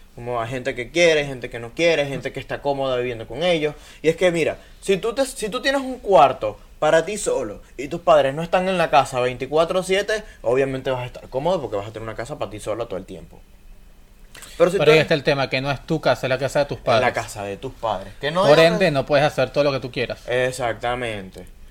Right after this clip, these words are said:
Speaker 1: Que de igual forma, de igual forma, en algún punto, o sea, a mí me parece que sí, tienes que irte en algún punto de tu vida. Ni tan temprano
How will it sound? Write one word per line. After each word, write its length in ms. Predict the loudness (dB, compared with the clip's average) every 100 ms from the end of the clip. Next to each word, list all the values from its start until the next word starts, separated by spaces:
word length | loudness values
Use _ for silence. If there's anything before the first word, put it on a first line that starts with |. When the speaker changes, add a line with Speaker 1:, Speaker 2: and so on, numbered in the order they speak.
| -20 -20 2
Speaker 1:
Que 100 | 8
de 160 | 8 8
igual 360 | 6 6 6
forma, 600 | 2 0 4 4 2 -6 -12 -16 -20 -20 -16
de 400 | -12 0 2 2
igual 440 | 0 0 2 0
forma, 560 | -2 0 0 0 -6 -12 -14 -18 -16 -8
en 160 | -2
algún 360 | -2 0 -2 -2
punto, 360 | -4 -6 -2 0
o 80 | 2
sea, 300 | 6 6 4
a 40 |
mí 100 | -2
me 120 | -2
parece 340 | 2 2 2 -2
que 120 | -4
sí, 240 | -2 -2
tienes 260 | 0 -2 -2
que 120 | -2
irte 400 | -2 -2 -2 -4 -6 -10
en 120 | -2 2
algún 260 | 2 0
punto 360 | 0 -2 4 6
de 100 | 6
tu 140 | 0
vida. 260 | -6 -6 -8 -12 -16 -18 -4
Ni 200 | 2 4
tan 200 | 4 2
temprano 480 | 0 4 4 4